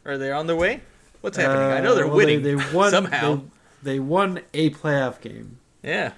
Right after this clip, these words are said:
Speaker 2: But more to the point, the Steelers lost that <laughs> game. But yeah,
Speaker 1: Mm-hmm.
Speaker 2: they're, they're moving on to the next round of the playoffs. The
Speaker 1: I
Speaker 2: first
Speaker 1: mean
Speaker 2: time they won in, I don't know, seventy-eight years? I don't know.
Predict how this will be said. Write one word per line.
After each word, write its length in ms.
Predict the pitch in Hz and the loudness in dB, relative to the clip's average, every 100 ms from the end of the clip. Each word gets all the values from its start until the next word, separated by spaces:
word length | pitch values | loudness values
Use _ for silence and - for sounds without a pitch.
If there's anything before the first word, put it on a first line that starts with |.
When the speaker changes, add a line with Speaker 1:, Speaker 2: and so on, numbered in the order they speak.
| _ _ _ _ _ _ | _ _ _ _ _ _
Speaker 2:
But 200 | 160 156 - _ - | -6 -6 -8 _ 2
more 140 | 320 | 6
to 60 | 247 | 8
the 100 | 180 | 6
point, 420 | - 180 170 156 - _ _ _ _ _ _ _ _ | 2 2 2 0 -10 _ _ _ _ _ _ _ _
the 60 | 131 | -8
Steelers 600 | - - 180 151 123 113 | -6 -4 0 0 0 -4
lost 600 | 117 117 151 - - - - - - _ _ | -6 -4 -4 -6 -10 -16 -20 -20 -20 _ _
that 220 | 170 170 | -6 -6
<laughs> 0 | |
game. 1080 | 220 160 - 226 - 240 294 247 285 254 - - 190 | -6 -8 -4 0 2 2 4 2 2 -14 -16 -14 -2
But 280 | 175 156 - _ | 0 0 -4 _
yeah, 260 | 196 262 180 | 0 2 0
Speaker 1:
Mm-hmm. 120 | 170 - | -2 -6
Speaker 2:
they're, 200 | 156 160 | -4 -4
they're 200 | 151 147 | -6 -4
moving 300 | 156 175 175 | -4 -4 -4
on 220 | 175 165 | -4 -6
to 420 | - 165 165 160 - _ _ _ - - - - | -8 -6 -6 -6 -10 _ _ _ -20 -20 -20 -10
the 80 | 135 | -6
next 320 | 143 143 - | -4 -6 -8
round 340 | 120 135 143 | -10 -8 -6
of 60 | 135 | -8
the 60 | |
playoffs. 560 | 127 - 220 143 - - _ _ _ _ _ _ - - _ _ _ _ _ _ _ - - 147 | -12 -14 -14 -16 -16 -20 _ _ _ _ _ _ -20 -20 _ _ _ _ _ _ _ -20 -20 -12
The 140 | 135 | -6
Speaker 1:
I 20 | |
Speaker 2:
first 220 | 139 143 143 | -2 -2 -2
Speaker 1:
mean 80 | 143 | -4
Speaker 2:
time 60 | |
they 120 | 131 127 | -4 -6
won 300 | 117 131 135 | -4 -4 -4
in, 200 | 123 123 | -6 -10
I 120 | 131 | -10
don't 100 | 131 | -8
know, 140 | 127 | -8
seventy-eight 720 | 120 - - 139 127 139 139 | -8 -10 -8 -6 -6 -6 -6
years? 400 | 151 151 185 190 | -4 -4 -4 -6
I 80 | 151 | -8
don't 120 | 135 | -8
know. 160 | 113 107 | -8 -4